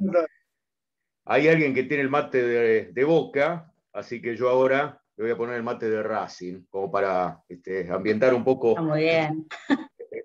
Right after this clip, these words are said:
Speaker 1: el clima futbolero acá. Bueno, bueno, bienvenidos, chicos. Disculpen un poquito la demora, tenía un problema en el sonido. No sé qué pasaba, cuando yo hablaba no, no se escuchaba. Bueno, em, vamos a recibir, no sé si estará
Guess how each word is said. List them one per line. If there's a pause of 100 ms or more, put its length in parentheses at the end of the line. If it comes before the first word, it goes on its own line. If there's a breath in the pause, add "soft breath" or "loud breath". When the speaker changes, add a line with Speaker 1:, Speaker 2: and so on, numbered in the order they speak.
(200)
Speaker 1:
el
clima
futbolero
acá.
Bueno, (580 soft breath)
bueno,
bienvenidos,
chicos. (140)
Disculpen
un
poquito
la
demora,
tenía
un
problema
en
el
sonido.
No
sé
qué
pasaba,
cuando
yo
hablaba
no, (200)
no
se
escuchaba. (440)
Bueno, (960)
em, (480 soft breath)
vamos
a
recibir,
no
sé
si
estará